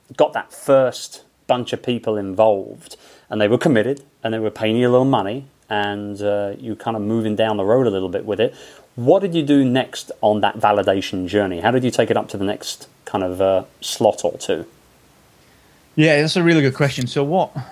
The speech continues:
Speaker 2: what we decided to do very, very early on was our, our big mantra is service, um,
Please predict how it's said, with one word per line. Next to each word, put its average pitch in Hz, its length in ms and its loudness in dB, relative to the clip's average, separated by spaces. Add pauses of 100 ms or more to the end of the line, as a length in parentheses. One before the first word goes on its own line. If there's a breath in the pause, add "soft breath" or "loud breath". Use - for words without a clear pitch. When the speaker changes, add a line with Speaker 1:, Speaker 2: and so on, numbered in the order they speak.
(160 loud breath)
Speaker 2:
what 160 160 -2
we 160 100 -2
decided 147 480 0
to - 80 -14
do 120 140 -2
very, 127 280 0
very 123 280 -2
early 117 260 -2
on 107 220 -2
was 92 140 -6
our, 127 120 2
our 185 240 4
big 147 200 0
mantra 123 400 0
is 98 120 -6
service, 104 680 -4
um, 104 420 -2